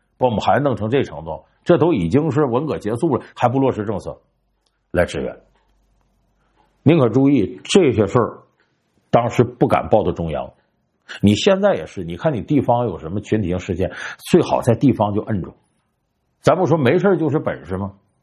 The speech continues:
摆平就是水平吗？赶紧想法把事儿摆平，不敢报中央。所以当时云南省的一些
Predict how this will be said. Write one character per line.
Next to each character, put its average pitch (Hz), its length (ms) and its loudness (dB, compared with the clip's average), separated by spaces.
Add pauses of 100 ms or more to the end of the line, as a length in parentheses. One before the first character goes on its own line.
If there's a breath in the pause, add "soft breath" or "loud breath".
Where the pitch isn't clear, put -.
(500)
摆 87 200 -2
平 131 220 2
就 165 140 4
是 - 80 -4
水 69 160 -2
平 71 200 -8
吗？ 101 80 -2 (280 loud breath)
赶 120 180 4
紧 160 120 2
想 71 200 -2
法 120 140 2
把 110 120 -6
事 - 140 0
儿 107 40 0
摆 - 180 -8
平， 95 200 -8
不 180 160 2
敢 123 220 -2
报 117 140 2
中 85 160 -10
央。 60 140 -12 (1000)
所 185 180 2
以 156 120 -4
当 165 180 2
时 151 260 2
云 110 160 2
南 135 180 2
省 76 220 -10
的 87 60 -10
一 98 60 -8
些 104 240 -4